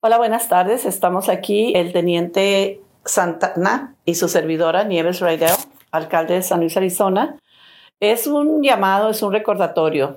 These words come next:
El día once de mayo, que es el día de mañana, se vence lo que se dice el título cuarenta y dos, que es de una reforma migratoria.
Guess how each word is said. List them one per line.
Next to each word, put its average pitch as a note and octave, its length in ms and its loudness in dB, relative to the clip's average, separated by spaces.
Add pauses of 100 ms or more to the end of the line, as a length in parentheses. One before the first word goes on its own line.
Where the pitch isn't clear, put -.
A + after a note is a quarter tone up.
El E3+ 200 0
día F#3 680 2 (100)
once F#3 320 0
de G#3+ 80 2
mayo, G3 280 0
que - 100 -2
es F#3 100 -4
el F#3 100 0
día F#3 100 2
de F3+ 80 4
mañana, F#3 460 0
se F#3+ 180 0
vence F3 560 0 (600)
lo F#3 180 2
que F#3+ 60 -4
se F3+ 160 0
dice E3+ 240 0
el G3+ 100 0
título G3 400 0
cuarenta E3+ 380 0
y D#3+ 40 0
dos, A3+ 480 -2
que E3+ 240 2
es E3+ 120 -2
de F3+ 120 2
una E3+ 220 2
reforma E3+ 460 0
migratoria. D#3+ 840 -2